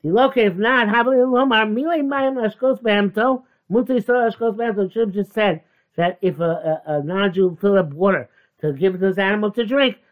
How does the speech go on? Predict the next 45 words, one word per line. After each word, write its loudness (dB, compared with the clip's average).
the, 4
the -6
Yisrael 0
can -6
also -2
use 0
it -6
for -4
his -4
animal -2
to -12
drink. -16
But 2
it -6
doesn't 2
say 2
that. -6
It -20
says -6
Acharov. -6
So -4
it -10
sounds -2
like -4
they're, 0
they're -4
both -4
present -6
and -14
accounted -14
for. -20
He -2
said, 2
"Nira 2
has 2
Daiti 0
Bar, 2
the 2
Rif 0
Aram 2
Arash, 2
Shal -4
Kasus -2
and 0
Befurash." 2